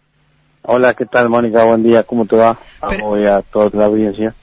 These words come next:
Speaker 2: A mí, bárbaro, te dije que me encanta el verano, así que estoy muy, pero muy feliz, es viernes. Eh, ¿y a vos cómo te va en este nuevo cargo?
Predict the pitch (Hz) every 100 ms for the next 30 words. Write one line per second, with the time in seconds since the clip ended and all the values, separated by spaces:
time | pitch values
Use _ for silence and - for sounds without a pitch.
0 | - 92 180 196 226 208 208 196 180 170
1 | 175 196 208 180 175 165 185 196 190 190
2 | 220 240 202 190 180 - 202 208 262 349
3 | 254 202 190 233 233 208 190 240 - 180
4 | 202 208 233 226 208 202 202 - - -
5 | - - - - 208 214 214 226 277 359
6 | - 233 214 208 208 220 208 208 - 185
7 | 196 220 220 208 208 208 214 226